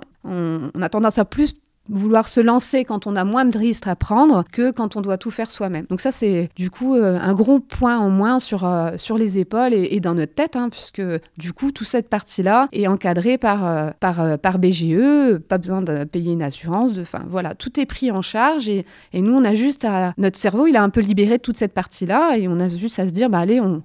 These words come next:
on se lance, on crée, on y va à fond et on se donne les moyens » parce que toute cette partie-là est libérée et on n'en a pas besoin d'y penser, quoi.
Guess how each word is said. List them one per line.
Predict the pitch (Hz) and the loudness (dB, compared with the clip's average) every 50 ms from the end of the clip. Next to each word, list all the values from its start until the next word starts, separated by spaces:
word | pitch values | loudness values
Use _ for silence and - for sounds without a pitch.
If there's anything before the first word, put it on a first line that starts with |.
| _ _ - | _ _ -4
on | 208 202 | -4 -4
se | - - 185 | -2 -2 -2
lance, | 170 180 208 247 302 302 - - - | 0 2 2 2 2 0 0 -4 -6
on | - 196 190 175 | -2 -2 -2 -2
crée, | - - - 233 254 277 311 330 - | -2 -4 -2 0 0 2 0 -2 -2
on | - 196 214 | 0 2 2
y | 208 202 | 4 4
va | 202 196 180 175 | 4 4 4 4
à | 170 | 4
fond | - - 262 302 320 302 262 | 2 4 4 6 6 6 6
et | 220 202 190 190 185 | 4 4 2 2 2
on | 180 180 196 | 0 0 0
se | 196 185 | -2 -2
donne | 170 214 220 | 0 0 2
les | 208 196 | 2 2
moyens » | 196 180 196 254 349 370 | 2 2 2 2 0 -2
parce | 311 - | -2 -4
que | - | -6
toute | 226 - - | -8 -8 -6
cette | - 208 185 | -6 -6 -4
partie-là | - 170 170 - 190 226 247 | -4 -4 -4 -2 0 2 4
est | 233 | 4
libérée | 202 185 170 160 156 170 196 233 269 262 | 4 2 0 0 -2 0 0 0 0 0
et | 220 | 0
on | 180 | -2
n'en | 180 170 165 | -2 -4 -4
a | 151 | -2
pas | 175 165 | -2 -2
besoin | 156 170 196 220 | -2 -2 -4 -4
d'y | 202 180 | -4 -4
penser, | - 175 202 - - 175 | -4 -4 -6 -4 -8 -12
quoi. | - - | -12 -12